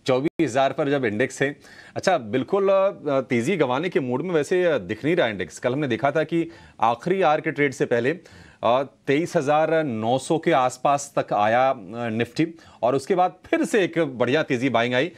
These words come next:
आप और हम दोनों इसके साक्षी बन रहे थे कि किस तरह से मोमेंटम लगातार तगड़ा वाला बना हुआ है। लॉन्ग वाले ट्रेडर जो, अ, डिम्पी हैं, अ,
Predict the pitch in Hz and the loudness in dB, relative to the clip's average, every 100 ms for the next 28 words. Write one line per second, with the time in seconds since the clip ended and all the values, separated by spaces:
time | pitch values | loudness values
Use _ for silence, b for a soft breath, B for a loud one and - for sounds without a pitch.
0 | B B 117 147 147 143 127 170 156 160 | B B 2 2 -2 0 0 2 0 0
1 | 143 120 - 127 123 120 143 180 - - | 0 -2 -2 -2 0 0 -2 -6 -10 -10
2 | 135 147 151 139 147 120 120 117 165 127 | -4 -2 -2 -4 -2 0 0 0 -2 0
3 | 113 113 127 127 - B B - 113 120 | 0 2 2 0 -4 B B -2 2 2
4 | 120 117 104 95 85 76 - B B B | 2 0 0 -2 -2 -2 -6 B B B
5 | - 117 123 135 185 240 240 233 214 214 | -4 -2 0 0 0 2 0 2 0 0
6 | 214 214 202 185 175 190 175 180 190 180 | 0 -2 0 0 0 0 2 2 4 4
7 | 170 | 2